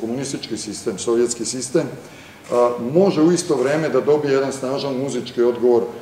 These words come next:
umetnički odgovor u stvaralaštvu nekoliko autora, pre svega, a, na primjeru sam dao Vladimira Visockog. O tome zapravo da muzika, a,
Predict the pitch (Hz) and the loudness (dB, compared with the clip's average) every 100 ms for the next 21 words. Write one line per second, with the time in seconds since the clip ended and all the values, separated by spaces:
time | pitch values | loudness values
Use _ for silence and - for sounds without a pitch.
0 | - 120 139 131 113 - 127 123 120 113 | -10 -6 -6 -6 -8 -4 -2 2 2 2
1 | 127 123 117 127 127 127 139 117 - 120 | -4 0 2 2 0 -4 -4 -4 -2 -2
2 | 139 139 120 - 123 - 113 107 98 - | 0 -2 -2 -2 -4 -2 -2 0 -2 -2
3 | - - - 110 113 120 117 117 120 117 | -14 -20 -10 0 2 2 -2 0 0 0
4 | 110 107 113 110 107 107 113 107 104 107 | -2 0 2 4 2 0 0 -2 -2 -8
5 | - - - - - - - 123 135 - | -14 -20 -20 -18 -18 -10 -4 -2 -2 -4
6 | 117 98 98 196 208 185 - - - - | -6 -6 -4 -4 -2 -2 -4 -14 -18 -20
7 | - 180 190 170 143 127 123 143 151 170 | 0 2 4 2 2 4 2 2 2 2
8 | - - - - - - - - - 113 | 0 -12 -18 -20 -20 -20 -20 -20 -2 2